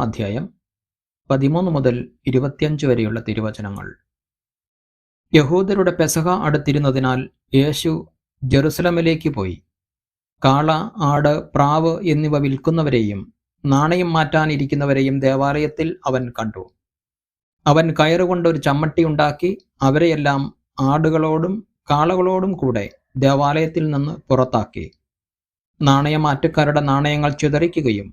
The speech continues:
മേശകൾ തട്ടിമറിക്കുകയും ചെയ്തു. പ്രാവുകളെ വിൽക്കുന്നവരോട് അവൻ കൽപ്പിച്ചു, "ഇവയെ ഇവിടെ നിന്ന് എടുത്തുകൊണ്ടുപോകുവിൻ. എൻ്റെ പിതാവിൻ്റെ ആലയം നിങ്ങൾ കച്ചവട സ്ഥലമാക്കരുത്. അവിടുത്തെ ആലയത്തെക്കുറിച്ചുള്ള തീക്ഷ്ണത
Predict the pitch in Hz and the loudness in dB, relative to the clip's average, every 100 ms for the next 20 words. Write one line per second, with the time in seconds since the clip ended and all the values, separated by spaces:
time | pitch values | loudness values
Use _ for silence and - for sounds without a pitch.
0 | _ _ _ _ _ _ 135 131 139 165 | _ _ _ _ _ _ 0 2 2 0
1 | 151 147 147 - 135 - 170 139 131 131 | -2 -2 -4 -2 -2 0 0 2 0 -2
2 | 143 147 156 139 107 107 104 - _ _ | -2 -2 -2 -4 -4 -4 -10 -16 _ _
3 | _ _ _ _ _ _ 147 156 170 196 | _ _ _ _ _ _ 2 2 2 0
4 | 202 202 185 170 190 190 190 185 170 170 | 0 0 -2 0 0 0 0 0 0 0
5 | 160 147 127 131 123 101 - _ _ _ | 0 -2 -2 -6 -6 -10 -12 _ _ _
6 | 139 143 165 165 170 185 160 185 180 170 | 2 4 2 0 -2 0 2 2 0 -2
7 | 160 160 147 165 180 175 165 127 113 107 | -2 -2 -2 0 0 0 0 -2 -2 -4
8 | 104 104 _ _ _ _ _ _ _ _ | -8 -12 _ _ _ _ _ _ _ _
9 | _ 147 151 160 156 156 165 170 170 156 | _ 0 2 2 2 2 0 0 2 2
10 | 156 156 156 143 - - 147 147 135 - | 0 -2 -4 -6 -8 -4 -2 0 -2 0
11 | 135 - 165 165 - 156 151 131 131 147 | -2 0 0 0 0 0 2 0 -2 -4
12 | 110 90 - _ _ _ _ _ _ _ | -6 -8 -16 _ _ _ _ _ _ _
13 | _ _ - 143 165 175 190 170 185 202 | _ _ 0 2 2 2 0 2 0 0
14 | 202 196 196 196 175 175 165 160 - 180 | -2 0 0 0 -2 -2 -2 -4 -4 -4
15 | 147 | -4